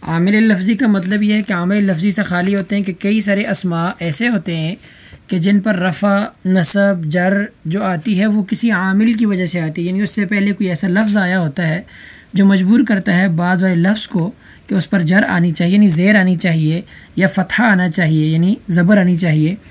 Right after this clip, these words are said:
یا یہ کہ اس پر پیش یعنی ضمہ آنا چاہیے۔ لیکن یہ جو ایسے اسم ہوتے ہیں، یعنی مبتدا اور خبر کے، یہ عامل لفظی سے خالی ہوتے ہیں، یعنی ان سے پہلے کوئی ایسا عامل لفظ نہیں آیا ہوتا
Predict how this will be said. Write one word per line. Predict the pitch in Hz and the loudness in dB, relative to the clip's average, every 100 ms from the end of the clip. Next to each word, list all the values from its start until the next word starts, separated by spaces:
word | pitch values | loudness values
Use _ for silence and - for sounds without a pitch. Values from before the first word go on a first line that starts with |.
| - - - | -20 -12 -2
یا | 180 | 0
یہ | 185 180 185 | 2 2 0
کہ | 170 | -2
اس | - | -4
پر | 185 | -6
پیش | 170 165 175 | -4 -2 -2
یعنی | 180 180 | 0 0
ضمہ | 156 156 151 214 - | 2 2 2 0 -2
آنا | 175 160 143 | -2 0 0
چاہیے۔ | 156 139 139 143 - - - - - | -2 -2 -4 -6 -14 -20 -20 -12 0
لیکن | 175 190 240 | 2 6 6
یہ | 190 247 | 8 6
جو | 311 | 6
ایسے | 285 202 - 226 | 2 2 2 4
اسم | 196 220 202 | 4 4 2
ہوتے | 160 175 | 2 2
ہیں، | 214 | 4
یعنی | 196 190 | 4 4
مبتدا | 180 165 170 165 | 2 2 2 2
اور | 190 185 | 2 0
خبر | - 156 202 202 | 0 2 2 2
کے، | 196 | 2
یہ | 196 208 | 4 4
عامل | 175 180 208 | 4 4 6
لفظی | 247 226 214 165 214 | 6 6 4 4 4
سے | 214 | 4
خالی | 160 175 175 180 | 2 0 0 0
ہوتے | 160 | 0
ہیں، | 175 | -2
یعنی | 185 233 | 0 4
ان | 220 | 4
سے | 233 | 4
پہلے | 220 214 233 | 0 0 0
کوئی | 226 208 | 0 0
ایسا | 190 202 | 0 0
عامل | 170 170 185 233 247 - - - - | 0 0 2 0 -2 -10 -20 -14 -4
لفظ | 185 208 185 | 0 0 2
نہیں | 196 240 | 2 2
آیا | 226 214 202 | 2 2 2
ہوتا | 175 165 180 | 0 -2 -2